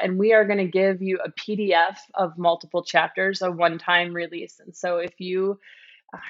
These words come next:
like, "Man, I wanna know what happened in chapters one, two, and three," don't worry about that. Just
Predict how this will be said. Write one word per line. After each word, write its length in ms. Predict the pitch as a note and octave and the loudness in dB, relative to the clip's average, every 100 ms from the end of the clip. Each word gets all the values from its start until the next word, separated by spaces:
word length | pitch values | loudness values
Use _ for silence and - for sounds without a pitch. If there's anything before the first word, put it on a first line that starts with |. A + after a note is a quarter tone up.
| G3+ | -14
like, 120 | G3 F3+ | -8 -2
"Man, 400 | A#3+ D4 G3+ F3+ | 2 4 2 2
I 200 | G3 G#3 | 0 2
wanna 260 | B3 A3+ | 2 2
know 260 | G#3 G#3+ G#3+ | 2 4 2
what 160 | G#3 | 0
happened 420 | F#3+ G3 A#3 A3 F3+ | -4 -8 -8 -8 -8
in 100 | E3 | -6
chapters 640 | F3 E3+ - E3+ E3 D#3 | -4 -4 -2 -4 -4 -6
one, 240 | E3 D#3 D#3 | -10 -10 -10
two, 160 | E3 | -10
and 160 | D#3 D#3 | -10 -8
three," 280 | D#3+ D#3 D#3 | -8 -8 -4
don't 180 | F#3 - | -2 4
worry 200 | G3 G#3 | 6 8
about 280 | A3+ A#3 A#3 | 6 4 2
that. 300 | A#3 - - | 0 0 -6
Just 300 | F3 - | -8 -10